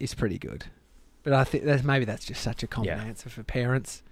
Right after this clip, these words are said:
Speaker 1: It, but there is something about seeing a human, especially a kid eating a peanut butter sandwich at your, at your surf spot as a kid. You know, you're proud of that. <laughs> But no,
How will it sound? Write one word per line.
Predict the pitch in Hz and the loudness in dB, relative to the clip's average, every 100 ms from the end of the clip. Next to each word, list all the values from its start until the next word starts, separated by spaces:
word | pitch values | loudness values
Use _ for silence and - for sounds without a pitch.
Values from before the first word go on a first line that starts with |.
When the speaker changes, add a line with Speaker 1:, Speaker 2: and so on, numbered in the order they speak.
| - - - | -20 -20 -2
Speaker 1:
It, | 151 | 0
but | 139 156 | 6 6
there | 170 165 | 10 10
is | 165 | 10
something | - 175 170 - 165 147 | 6 2 2 4 4 4
about | 139 135 131 - | 6 6 4 2
seeing | - 147 135 131 127 123 - - - - - - | 2 6 6 4 0 -4 -10 -20 -20 -20 -20 -4
a | 127 | -2
human, | - 143 135 123 107 113 - - - | 2 6 6 6 0 -4 -10 -14 -8
especially | - - 160 143 127 | -6 4 4 6 4
a | |
kid | - 143 | 4 4
eating | 131 127 123 | 6 4 2
a | |
peanut | - 131 113 | 2 0 2
butter | 110 120 | 0 0
sandwich | - 113 113 117 | 0 0 0 -2
at | - | -4
your, | 113 110 - | -6 -8 -4
at | 123 | -4
your | 123 120 | -4 -2
surf | - 117 | 2 2
spot | - 123 117 | 0 -2 -2
as | 117 | -4
a | |
kid. | - 123 131 - - - - - - - _ | -4 -6 -6 -10 -20 -20 -20 -20 -20 -20 _
You | 135 | -4
know, | 117 | 0
you're | 117 123 | 2 4
proud | 147 139 120 | 6 6 4
of | |
that. | 117 117 - | -2 -8 -10
<laughs> | - 170 370 - - 294 - 180 147 - | 0 6 6 6 4 0 4 2 2 4
But | 208 202 | 4 6
no, | 240 | 8